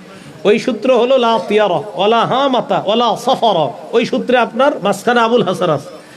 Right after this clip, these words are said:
তো ওরা কি করে ওই সূত্রটা সুন্দরভাবে এইটা এইভাবে লাগায়া একটা ইয়া সাজায়, সাজায় কয়, "দেখেন, ধোকাবাজ আরিফ বিন হাবিব ধরা খাইছে," লেখে। কিন্তু চান্দুরা বুঝে না যে আমরা সারাদিন ইডি নিয়েই পড়ে থাকি, আমরা নাকি ধরা খাইছি।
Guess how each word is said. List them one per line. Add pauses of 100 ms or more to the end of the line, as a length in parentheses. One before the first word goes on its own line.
(260)
তো
ওরা
কি
করে
ওই
সূত্রটা (220)
সুন্দরভাবে
এইটা
এইভাবে
লাগায়া (200)
একটা
ইয়া
সাজায়, (200)
সাজায়
কয়,
"দেখেন,
ধোকাবাজ
আরিফ
বিন
হাবিব
ধরা
খাইছে," (840)
লেখে। (600)
কিন্তু
চান্দুরা
বুঝে
না
যে
আমরা
সারাদিন
ইডি
নিয়েই
পড়ে
থাকি,
আমরা
নাকি
ধরা
খাইছি।